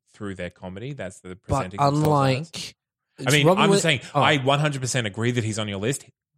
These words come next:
Speaker 1: but that's why he's not on my list.
Speaker 2: I think
Speaker 1: Yeah.
Speaker 2: with Robin Williams, though, what's interesting is how he brought it into a movie space,
Speaker 1: Mm.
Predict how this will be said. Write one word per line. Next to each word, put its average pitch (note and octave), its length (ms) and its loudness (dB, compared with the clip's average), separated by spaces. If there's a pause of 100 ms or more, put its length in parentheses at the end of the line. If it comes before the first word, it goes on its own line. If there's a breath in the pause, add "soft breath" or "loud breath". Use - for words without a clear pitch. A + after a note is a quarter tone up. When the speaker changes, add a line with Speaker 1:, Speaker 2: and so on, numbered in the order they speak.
(120)
Speaker 1:
but G2 100 -8
that's A2 220 0
why G#2+ 160 -4
he's G2 140 -6
not G2+ 200 -6
on F#2 140 -10
my F2 200 -10
list. F2 440 -16
Speaker 2:
I D3+ 100 2
think F3 280 -2
Speaker 1:
Yeah. C#3 120 -12
Speaker 2:
with D3 220 0
Robin D3+ 240 0
Williams, C3+ 280 0
though, B2+ 100 2
what's A#2 180 0
interesting A#2+ 480 -4
is A2+ 220 -6 (560)
how C3 240 2
he B2+ 120 -4
brought A#2+ 320 0
it A2 120 -2 (100)
into B2 480 2
a G#2+ 40 -2
movie A2 400 0
space, - 840 -6
Speaker 1:
Mm. A2+ 120 -10